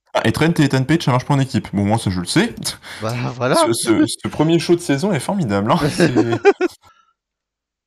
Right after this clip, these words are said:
Speaker 1: J'avoue, papy.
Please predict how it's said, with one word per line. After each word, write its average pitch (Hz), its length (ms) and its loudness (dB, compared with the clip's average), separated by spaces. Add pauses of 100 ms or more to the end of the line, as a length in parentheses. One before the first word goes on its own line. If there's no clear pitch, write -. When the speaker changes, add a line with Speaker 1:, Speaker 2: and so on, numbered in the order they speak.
(1700)
Speaker 1:
J'avoue, 113 260 2
papy. 113 400 -4